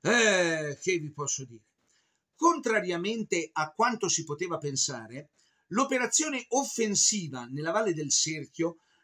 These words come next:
non aveva nessuna connessione con l'offensiva delle Ardenne. Ripeto, la Wintergewitter in Garfagnana non aveva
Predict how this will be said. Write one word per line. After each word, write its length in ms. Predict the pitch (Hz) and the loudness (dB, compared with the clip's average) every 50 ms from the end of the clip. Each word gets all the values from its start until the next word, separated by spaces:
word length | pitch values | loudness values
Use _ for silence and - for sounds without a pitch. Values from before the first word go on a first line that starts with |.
| _ _ | _ _
non 220 | 156 190 262 302 302 | 0 2 2 4 4
aveva 460 | 285 254 220 180 143 131 135 131 - - | 2 2 2 0 0 0 -2 -4 -4 -2
nessuna 960 | 170 202 233 269 277 - - - - - - 320 320 277 247 208 170 160 - | -2 0 2 4 6 6 6 8 8 8 6 6 4 4 2 0 0 -2 -2
connessione 880 | - - 220 220 196 180 156 - - - 160 170 190 220 226 247 247 - | 2 2 2 2 2 2 2 2 2 2 2 2 2 2 0 -4 -6 -2
con 160 | - 190 170 | 0 2 2
l'offensiva 720 | 165 160 - - 160 156 147 - - 208 233 - 233 208 | 2 2 0 -4 -6 -2 0 0 0 0 0 0 0 0
delle 300 | 165 147 170 180 175 175 | 0 0 0 2 2 2
Ardenne. 500 | 175 170 156 160 165 151 151 156 160 160 160 | 2 0 -2 -4 -4 -4 -4 -6 -6 -6 -6
Ripeto, 960 | 175 180 220 240 208 - - 190 175 160 160 - 160 156 151 151 151 - _ _ _ _ _ _ _ _ _ _ _ _ _ _ _ _ _ _ _ _ | -4 -2 -2 -2 -2 0 2 2 2 2 0 -2 -2 -2 -2 -2 -4 -8 _ _ _ _ _ _ _ _ _ _ _ _ _ _ _ _ _ _ _ _
la 160 | - 170 196 | 0 0 2
Wintergewitter 1200 | 202 196 285 311 302 254 - 247 220 202 170 185 185 175 196 175 - _ - 143 127 131 135 135 - | 2 2 2 0 0 0 0 2 2 2 2 2 0 0 -2 -4 -6 _ -6 -6 -4 -4 -6 -8 -10
in 160 | - 156 156 | -10 -10 -8
Garfagnana 840 | 143 147 143 131 - 151 143 139 135 127 120 113 107 110 120 123 - _ | -6 -6 -8 -6 -6 -6 -6 -6 -6 -6 -8 -8 -10 -12 -12 -14 -12 _
non 360 | 156 156 185 220 254 269 269 | -6 -2 0 2 2 4 4
aveva 580 | 277 277 269 277 269 240 196 165 143 135 123 | 4 4 4 2 2 4 4 4 4 2 -2